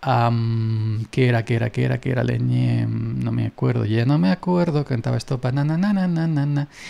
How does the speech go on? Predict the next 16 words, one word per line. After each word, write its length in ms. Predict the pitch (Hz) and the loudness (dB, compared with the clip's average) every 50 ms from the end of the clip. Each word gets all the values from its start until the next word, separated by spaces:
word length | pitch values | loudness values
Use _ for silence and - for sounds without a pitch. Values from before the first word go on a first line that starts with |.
| - - - - | -18 -16 -4 2
Bueno, 240 | 151 151 147 131 120 | 4 6 6 6 6
¿qué 120 | 151 156 | 4 4
le 80 | 165 175 | 4 4
he 20 | |
hecho 160 | 170 - 185 | 2 2 2
a 20 | 175 | 0
este 160 | - - 170 | 2 2 2
Ubuntu? 400 | 170 175 175 165 - 127 117 - | 2 4 2 2 0 -2 -2 0
Iba 180 | - 160 170 185 | 2 4 4 4
a 20 | |
quitarle 360 | - 147 139 175 170 180 170 | 2 2 2 2 4 4 2
snap 360 | 143 123 135 139 165 - - - | 2 2 2 2 0 0 -2 -4
todo, 260 | 131 117 107 107 - - - - | -2 -2 -2 -2 -6 -8 -6 -2
todo 180 | 131 127 123 | 0 2 4
de 60 | 127 | 4
golpe, 340 | 120 117 113 110 - 113 120 | 4 2 2 0 -2 -6 -8